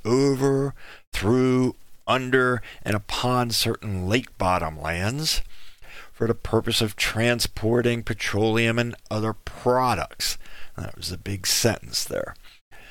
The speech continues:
Line five transports up to five hundred and forty thousand barrels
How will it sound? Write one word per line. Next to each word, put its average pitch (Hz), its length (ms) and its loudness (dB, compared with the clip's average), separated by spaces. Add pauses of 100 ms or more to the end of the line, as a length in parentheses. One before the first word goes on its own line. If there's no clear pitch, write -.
(300)
Line 143 440 4
five 139 580 4
transports 120 640 0
up 120 200 2
to 104 100 4
five 143 460 2
hundred 135 420 0
and 113 140 -6
forty 131 500 2
thousand 123 760 0 (120)
barrels 123 720 2